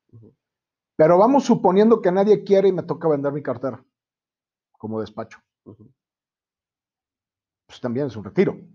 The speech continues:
Speaker 1: Sí.
Speaker 2: Entonces también por eso lo tengo que hacer más grande. Pero vamos suponiendo que sí lo quieren, pero toman pésimas decisiones.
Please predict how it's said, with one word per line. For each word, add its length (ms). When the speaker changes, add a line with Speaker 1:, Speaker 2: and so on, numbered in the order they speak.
Speaker 1:
Sí. 80
Speaker 2:
Entonces 200
también 240
por 120
eso 200
lo 80
tengo 160
que 80
hacer 120
más 140
grande. 400
Pero 200
vamos 180
suponiendo 440
que 100
sí 100
lo 160
quieren, 320
pero 200
toman 380
pésimas 500
decisiones. 680